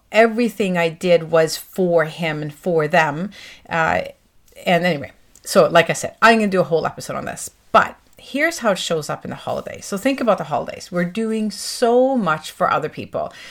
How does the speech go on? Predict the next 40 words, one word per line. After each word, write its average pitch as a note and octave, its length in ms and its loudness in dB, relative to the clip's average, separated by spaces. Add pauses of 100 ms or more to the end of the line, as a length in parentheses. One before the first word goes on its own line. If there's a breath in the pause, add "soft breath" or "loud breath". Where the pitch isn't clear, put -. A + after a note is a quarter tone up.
(240 loud breath)
even D#4+ 340 -2
under G#3+ 240 0
the G3 140 -2
best G3 500 0
of F3+ 60 -8
circumstances, - 760 -6
in G3 120 -2
the G3+ 100 -2
healthiest B3+ 560 0
of G3 80 -2
relationships F3+ 800 0 (340 loud breath)
and F3+ 200 2
mental F3 280 2
health. D#3+ 400 0 (480 loud breath)
You F#3+ 120 -2
know, E3+ 300 4 (280)
people A#3+ 280 0
get F3+ 260 -2
stressed - 480 -2
about F#3 160 0
the A3 80 -4
holidays. A#3+ 540 -2
They D3 120 -4
get C3 120 -6
stressed - 300 -8
about G#3 200 -4
the C4 80 2
money B3+ 320 2
they're E3+ 160 -4
spending, - 500 -8
the G3 100 -2
time A#3 500 0
that F3+ 120 -2
has E3+ 220 -4
to F3 80 -10
be D#3+ 240 -6
spent, D#3+ 500 -2
you F3 80 -4
know, D#3+ 140 0
preparing. F3 880 0